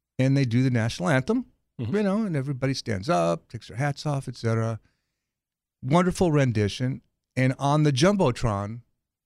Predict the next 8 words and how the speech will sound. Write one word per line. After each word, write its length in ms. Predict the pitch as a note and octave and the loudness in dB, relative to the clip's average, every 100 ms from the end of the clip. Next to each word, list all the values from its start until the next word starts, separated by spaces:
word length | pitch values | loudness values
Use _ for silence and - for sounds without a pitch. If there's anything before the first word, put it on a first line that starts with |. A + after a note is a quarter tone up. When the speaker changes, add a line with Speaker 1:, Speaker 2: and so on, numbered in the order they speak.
| _ _ _ _ | _ _ _ _
Speaker 1:
are 120 | A#2+ A#2+ | -6 -4
the 100 | A#2+ | -4
words 420 | B2+ E3 D3 B2 | 0 0 0 -4
to 100 | - | -8
the 80 | G#2+ | -6
national 400 | A2+ G#2+ - F#2+ | -4 -6 -8 -14
anthem. 240 | F#2 - - _ _ _ _ - | -14 -18 -20 _ _ _ _ -10
Speaker 2:
Okay. 280 | G2+ A#2 | -6 -8